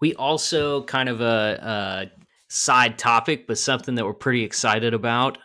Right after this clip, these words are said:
Uh, our friend Phil Wilmot, who was on an episode last year, he's an activist over in Africa,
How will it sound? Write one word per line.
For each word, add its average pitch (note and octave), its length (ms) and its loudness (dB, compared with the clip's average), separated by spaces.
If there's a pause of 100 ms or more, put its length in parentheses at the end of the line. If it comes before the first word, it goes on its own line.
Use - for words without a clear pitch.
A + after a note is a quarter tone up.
Uh, G2 360 -8
our G2+ 120 -10
friend B2+ 280 -4
Phil C#3+ 320 2
Wilmot, C3+ 680 2
who C#3 60 -4
was C3+ 140 0
on C3 120 2
an A#2+ 80 -2
episode A#2+ 480 -2
last G#2+ 500 -2
year, G2+ 380 -4
he's G2 240 -8
an G2+ 60 -8
activist G2 580 -6
over F#2+ 240 -10
in E2+ 80 -12
Africa, G#2 640 -4